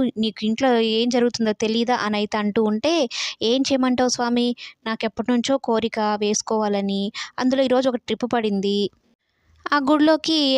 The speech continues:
వెళ్ళాలి అంటే మాల ఉంటే కానీ వెళ్ళనివ్వనని చెప్పారు. అందుకే స్వామిని దర్శించుకోవడం కోసం ఇలా మాల వేసుకొచ్చాను స్వామి" అని అయితే చెప్తాడు.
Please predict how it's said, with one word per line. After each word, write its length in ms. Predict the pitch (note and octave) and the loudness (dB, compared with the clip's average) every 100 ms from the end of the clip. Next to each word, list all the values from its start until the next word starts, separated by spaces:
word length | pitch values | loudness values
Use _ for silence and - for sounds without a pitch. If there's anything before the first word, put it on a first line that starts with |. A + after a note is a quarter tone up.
| B3+ C4 - _ | 0 -2 -12 _
వెళ్ళాలి 420 | - C4 C4+ C4+ C4+ | -2 2 2 4 2
అంటే 240 | B3+ B3 C4+ | 2 2 2
మాల 300 | A3+ A3 B3+ | 2 2 2
ఉంటే 180 | B3 A#3 | 0 -2
కానీ 200 | A3+ A#3 | -2 -2
వెళ్ళనివ్వనని 520 | A#3+ G#3 G#3 G#3+ G#3 G3+ | 0 0 0 -2 -2 -4
చెప్పారు. 480 | G3 F#3+ F#3+ F#3+ F#3 - - - | -4 -2 0 0 -2 -4 -16 -8
అందుకే 280 | G3+ G3 - | -6 -4 -6
స్వామిని 400 | - A3 G#3+ B3 | -4 -4 -2 0
దర్శించుకోవడం 560 | A3 - A3 - G#3+ G#3+ | -2 -2 -4 -2 -2 -2
కోసం 340 | G#3 G#3+ D4 D4+ - - - | -2 -2 0 0 -2 -10 -6
ఇలా 140 | A#3+ | -2
మాల 260 | A3+ F#3+ A3 | -2 -2 -2
వేసుకొచ్చాను 560 | C#4+ C4 - A#3 A#3+ A3+ | 0 -2 -2 -2 -2 -2
స్వామి" 300 | A#3 G#3+ G#3+ - | -2 -2 -2 -2
అని 140 | A3 | -4
అయితే 260 | A3 G#3+ A3+ G3 A3+ | -4 -2 -2 -2 -2
చెప్తాడు. 480 | B3 - F#3+ F3+ | -4 -2 0 0